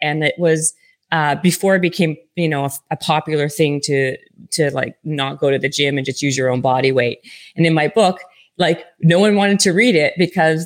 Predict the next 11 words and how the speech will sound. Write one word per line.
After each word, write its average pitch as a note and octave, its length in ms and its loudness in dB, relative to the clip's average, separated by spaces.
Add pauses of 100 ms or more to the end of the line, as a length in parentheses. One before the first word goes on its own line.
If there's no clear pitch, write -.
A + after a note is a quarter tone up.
there E3 180 2
was E3+ 120 2
no F3 200 2
sexy E3+ 420 -2
magic D#3 440 -4
pill. F3+ 360 2
It - 40 2
was E3+ 180 2
basically F3 760 -2
be F#3+ 120 2
consistent, E3 760 0